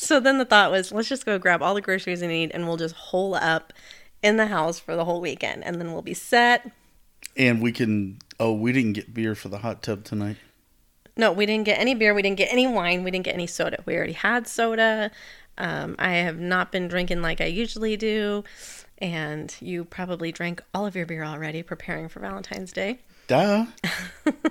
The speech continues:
Speaker 1: And, uh, if you haven't checked out the Facebook page yet, I left a picture of something shiny Joe got me for Valentine's Day.
Speaker 2: It was from the heart.
Speaker 1: It was from the heart.
Speaker 2: It was.
Speaker 1: <laughs> So anyways, we went shopping with this, you know, we're gonna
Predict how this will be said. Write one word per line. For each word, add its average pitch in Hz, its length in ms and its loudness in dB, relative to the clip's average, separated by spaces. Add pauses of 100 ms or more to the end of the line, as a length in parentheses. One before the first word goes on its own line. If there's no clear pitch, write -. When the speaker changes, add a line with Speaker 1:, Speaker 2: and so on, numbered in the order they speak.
(640)
Speaker 1:
And, 196 260 6
uh, 185 140 6
if 196 160 0
you 202 100 2
haven't 202 260 2
checked 185 240 -2
out 185 140 2
the 165 80 -6
Facebook 175 480 -2
page 180 300 -4
yet, 180 220 4
I 175 120 4
left 170 240 0
a 170 40 -8
picture - 340 -4
of 165 100 -4
something 165 300 -4
shiny 165 400 -4
Joe 165 200 -4
got - 220 -8
me - 100 -8
for - 140 -10
Valentine's - 560 -8
Day. - 240 -8 (800)
Speaker 2:
It 131 80 2
was 135 180 -2
from 139 120 4
the 110 100 4
heart. 113 340 2 (160)
Speaker 1:
It 202 60 -4
was 175 140 -6
from - 180 -14
the - 60 -8
heart. - 360 -12
Speaker 2:
It 143 140 4
was. 135 560 4
Speaker 1:
<laughs> - 40 -20 (720)
So 339 240 4
anyways, 262 400 8
we 320 200 6
went 330 400 4
shopping 254 640 2
with 202 160 0
this, 214 380 -2
you 226 100 0
know, 180 180 2
we're 294 220 0
gonna 202 220 4